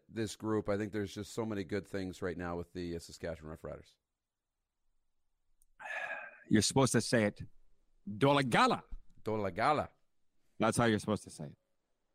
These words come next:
Speaker 2: it. Um, Jeff, the Stamps fan, don't be a troll, Jeff.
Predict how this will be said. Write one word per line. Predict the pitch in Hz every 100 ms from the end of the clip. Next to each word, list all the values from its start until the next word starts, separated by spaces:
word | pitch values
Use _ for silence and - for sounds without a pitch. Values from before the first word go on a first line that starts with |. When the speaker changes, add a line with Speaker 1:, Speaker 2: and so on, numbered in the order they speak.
| _ _ _ _ _ _ _ _ _
Speaker 2:
it. | 120
Um, | 131 131 131 127 117 - _ _ _ _ _ _ _
Jeff, | 98 143 175
the | 165
Stamps | 143 - 170 170 156
fan, | - 165 165 170 160 - _ _
don't | - 160 185 196 - _ _ _ _ _ _ _ _ _ _ _ -
be | 131
a | 131
troll, | - - 127 156 165 156 156 147
Jeff. | 113 131 131